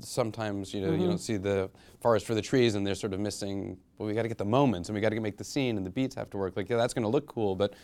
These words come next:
Speaker 1: we also
Speaker 2: Yeah.
Speaker 1: have to fill it with, uh, something believable. And
Speaker 2: No, it's true, and it's, it, sometimes it's just the actors are just another piece of the set.
Speaker 1: Right.
Speaker 2: When it does, when it's not working, so you,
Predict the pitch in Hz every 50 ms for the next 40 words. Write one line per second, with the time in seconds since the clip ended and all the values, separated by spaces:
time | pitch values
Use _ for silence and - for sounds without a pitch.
0 | - - 127 113 110 104 120 113 - 110 101 - - 123 104 101 95 92 92 92
1 | 87 - - - 76 87 - - 92 87 87 - 92 87 95 110 104 85 85 85
2 | 85 87 - 92 - - 190 190 175 170 165 160 - - - 180 165 143 - 143
3 | 156 151 151 - - - 131 131 - - 131 - - - 160 147 160 165 156 156
4 | 151 143 - - 143 - 151 143 135 147 143 - - 147 135 123 - 139 131 -
5 | 147 135 - - 147 131 135 135 135 135 135 131 131 - - - 135 120 - 131
6 | 113 120 - - - 135 113 - - - - - - - - 107 98 87 - 147
7 | 151 151 143 135 160 156 131 - 147 147 143 139 - - 143 135 135 135 143 139
8 | 135 - 156 156 160 151 - - 151 143 139 120 123